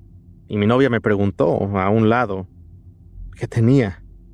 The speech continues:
Le dije que había visto algo extraño en el cuarto de arriba. Un hombre,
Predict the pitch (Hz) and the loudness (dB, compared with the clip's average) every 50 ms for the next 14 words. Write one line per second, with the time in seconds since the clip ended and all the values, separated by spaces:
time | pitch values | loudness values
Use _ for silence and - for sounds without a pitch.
0 | - - - - - - - - - - - - - - - - - - - - | -20 -20 -20 -20 -20 -20 -20 -20 -20 -20 -20 -20 -20 -20 -20 -20 -20 -20 -20 -20
1 | - - - - - - - 123 123 127 156 147 156 143 - - 131 120 117 113 | -20 -20 -20 -20 -12 -4 0 0 2 4 4 4 2 2 2 2 2 2 4 4
2 | 117 127 127 127 123 139 139 - - 143 123 123 120 120 - - - - 120 123 | 4 4 4 2 2 0 0 0 0 2 2 4 2 2 0 0 -2 -2 0 2
3 | 135 139 131 117 110 104 98 - - 123 127 127 123 - 123 113 113 113 - 123 | 2 2 2 2 2 0 -2 -2 -2 0 0 0 0 0 0 0 2 2 2 2
4 | 135 139 117 104 104 - - - - - - - - - - - - - - - | 2 2 2 0 -4 -6 -14 -20 -20 -20 -20 -20 -20 -20 -20 -20 -20 -20 -20 -20
5 | - - - - - - 127 127 135 147 156 147 110 104 - - | -20 -20 -20 -14 -6 0 2 4 4 4 2 2 0 -4 -6 -10